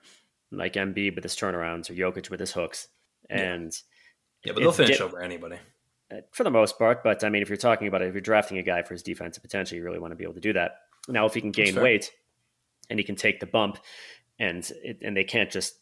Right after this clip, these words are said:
Speaker 1: really have their way in terms of what positioning they're going to get on him, it gets a lot more difficult. But I'm
Speaker 2: Mm-hmm.
Speaker 1: glad that you mentioned Mobley because basically, like, it's like you said, Mobley had the luxury of playing next to Jarrett Allen. I know that signing, that the Allen signing was kinda poo-pooed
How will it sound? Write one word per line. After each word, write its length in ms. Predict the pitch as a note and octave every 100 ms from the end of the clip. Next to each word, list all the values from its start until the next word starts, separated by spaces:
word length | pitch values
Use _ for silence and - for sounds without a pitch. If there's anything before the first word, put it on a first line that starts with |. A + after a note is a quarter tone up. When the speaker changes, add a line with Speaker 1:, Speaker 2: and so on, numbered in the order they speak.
| _
Speaker 1:
really 200 | A2 F#2+
have 380 | F2+ - G2+ F2+
their 140 | F#2+ F#2
way 280 | G2 G#2
in 100 | F#2+
terms 280 | F2 F#2+ F#2
of 40 | F2
what 140 | E2+
positioning 420 | F2+ G#2 F#2+ F#2
they're 120 | E2+
going 140 | F2 E2+
to 60 |
get 140 | E2+ E2+
on 100 | E2+
him, 120 | E2+
it 80 | E2+
gets 160 | F2
a 20 | F2+
lot 320 | F2 E2 -
more 140 | E2+
difficult. 560 | - F2 D#2+ E2+ D#2+ - _ _ _ _ -
But 280 | E2 E2 -
I'm 120 | - G#2
Speaker 2:
Mm-hmm. 80 |
Speaker 1:
glad 220 | F2+ A#2 G#2+
that 120 | G#2
you 80 | G2+
mentioned 400 | F#2+ F#2+ F#2 F2+
Mobley 420 | F#2+ G2 A2 A2 _ _ _ _ _ -
because 720 | F2+ - F#2+ F2+ E2+ - - _ _ _ _
basically, 640 | A#2+ C3 C3+ B2+ A#2 G#2+ -
like, 200 | F#2 - -
it's 200 | - -
like 140 | D3+
you 60 | G#2+
said, 220 | - E2+
Mobley 640 | G2 B2+ C3 B2+ A#2+ - _ -
had 220 | A2+ G#2+
the 80 | G2+
luxury 340 | A2 A2+ A#2
of 100 | G2
playing 180 | A2 G#2+
next 120 | G2+
to 60 | -
Jarrett 220 | G2+ F#2
Allen. 240 | F#2 F#2+
I 40 | F#2+
know 120 | F#2
that 180 | F2+ -
signing, 440 | G2 F#2+ F#2 F#2 F#2+
that 160 | G2
the 100 | G2
Allen 200 | G2 F#2+
signing 240 | F#2 F#2+ F#2
was 120 | F2
kinda 160 | F#2 F2+
poo-pooed 480 | - G2 G2 G2+